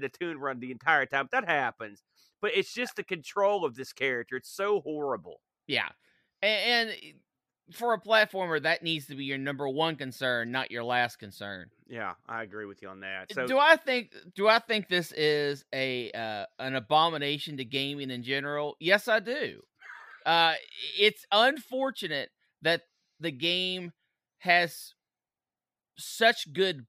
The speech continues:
Speaker 2: box appeal and such poor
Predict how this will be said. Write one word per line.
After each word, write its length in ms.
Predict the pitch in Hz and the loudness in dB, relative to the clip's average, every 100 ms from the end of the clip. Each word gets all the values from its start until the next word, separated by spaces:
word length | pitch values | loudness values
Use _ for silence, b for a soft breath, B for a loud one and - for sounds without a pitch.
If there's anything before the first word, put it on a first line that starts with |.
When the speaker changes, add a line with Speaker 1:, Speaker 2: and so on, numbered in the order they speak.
| - | 2
Speaker 2:
box 440 | 165 185 202 - | 4 4 0 -4
appeal 640 | 143 - 131 120 110 107 _ _ _ _ | -12 -8 -6 -6 -6 -10 _ _ _ _
and 240 | 160 165 156 | 0 0 -2
such 520 | - - 196 196 - - | -10 0 2 2 -6 -20
poor 640 | _ 180 175 175 156 147 | _ -2 0 2 2 0